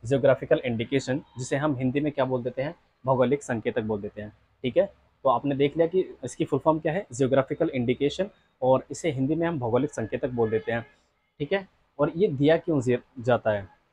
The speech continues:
ये दिया इसलिए जाता है कि कोई जो मुख्य उत्पाद होता है या फिर कोई, आ, विशेष product होता है, उसके मूल क्षेत्र से, उसके मूल क्षेत्र से जोड़ने के लिए दिया जाता है। मतलब कहने का यहाँ पर यह है कि अगर आसान शब्दों में आप, मैं आपसे इसके बारे में बात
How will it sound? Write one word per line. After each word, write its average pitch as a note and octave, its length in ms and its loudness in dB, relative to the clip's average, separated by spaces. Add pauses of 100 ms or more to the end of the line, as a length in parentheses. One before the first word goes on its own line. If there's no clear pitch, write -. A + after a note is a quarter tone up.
(560)
ये E3 80 4
दिया D3 280 8 (420)
इसलिए F3+ 260 4
जाता C3+ 220 6
है D#3 100 4
कि G3 360 -4 (440)
कोई F3+ 140 8
जो F3 160 4
मुख्य D3+ 300 0
उत्पाद D#3 280 4
होता B2+ 180 4
है D3 80 6
या D#3 60 6
फिर D3+ 140 -6
कोई, E3+ 180 2 (260)
आ, B2+ 220 6
विशेष C3 540 -2
product C3 440 0
होता B2+ 260 0
है, B2 180 0 (360)
उसके G3+ 340 2
मूल E3 280 4
क्षेत्र D#3 320 0
से, A2 220 -2 (800)
उसके F#3 280 -2
मूल D3+ 180 4
क्षेत्र D3+ 300 0
से G3 140 0
जोड़ने C#3 360 2
के D#3 80 4
लिए C3 200 2 (200)
दिया A#2 200 2
जाता A2 220 0
है। G#2+ 140 0 (340)
मतलब E3 280 0
कहने C#3 280 0
का D#3 80 2
यहाँ C#3+ 160 2
पर D3 140 -2
यह C3 160 4
है C3 80 2
कि D#3 120 0
अगर D3 160 2
आसान C#3 320 0
शब्दों C3 240 -4
में C#3+ 160 0
आप, B2 260 -2
मैं C3 100 -4
आपसे C3+ 280 -4
इसके C3+ 280 -4
बारे A#2+ 200 0
में A#2+ 100 -4
बात A2+ 160 0